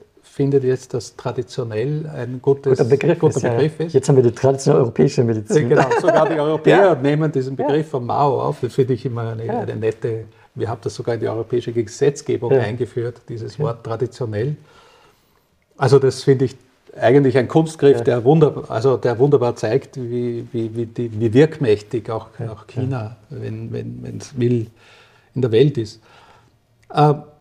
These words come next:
Speaker 1: für die Anpassung oder für die, für die, für das Arbeiten mit traditionellen, mit wirklich, also mit alten Medizinsystemen heute,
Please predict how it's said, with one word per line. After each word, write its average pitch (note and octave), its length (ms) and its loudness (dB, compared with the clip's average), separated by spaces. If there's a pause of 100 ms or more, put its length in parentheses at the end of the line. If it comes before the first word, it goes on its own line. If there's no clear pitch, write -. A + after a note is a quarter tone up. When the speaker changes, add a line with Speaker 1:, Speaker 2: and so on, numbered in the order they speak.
(960)
Speaker 1:
für D#3 300 4
die C#3+ 280 2
Anpassung E3 720 2
oder C#3 160 0
für C#3 160 -2
die, B2+ 320 -4 (220)
für B2+ 260 -2
die, A2+ 380 -8 (260)
für A#2 360 -6 (720)
das - 160 -8
Arbeiten C#3 1040 2
mit B2+ 140 -4 (760)
traditionellen, D3 1400 0 (260)
mit C3 380 -4
wirklich, C#3 380 0
also A#2+ 160 -8
mit A#2 180 -8
alten B2 520 -2 (280)
Medizinsystemen B2 960 -4
heute, A2 480 -2